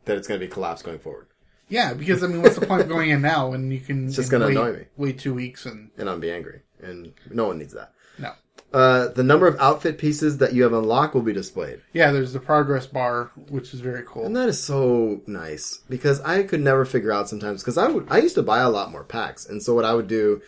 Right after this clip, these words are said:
Speaker 1: is go into collections and be like, "Well, I thought I unlocked that," and realized I didn't have the bracers, or the hand, or the, you know.
Speaker 2: Yeah, it was, it was really,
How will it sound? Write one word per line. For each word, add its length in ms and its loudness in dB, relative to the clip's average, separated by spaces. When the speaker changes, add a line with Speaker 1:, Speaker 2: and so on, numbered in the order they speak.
Speaker 1:
is 360 2
go 160 4
into 140 0
collections 360 -2
and 60 -10
be 80 -4
like, 120 -4
"Well, 120 -14
I 60 -8
thought 200 -6
I 40 -2
unlocked 420 -4
that," 160 -2
and 100 -6
realized 360 0
I 60 -4
didn't 220 0
have 260 -4
the 80 -6
bracers, 680 -8
or 260 0
the 100 -4
hand, 640 -6
or 160 -2
the, 220 -6
you 100 -6
know. 300 -8
Speaker 2:
Yeah, 160 6
it 160 0
was, 220 -2
it 140 -6
was 160 2
really, 480 0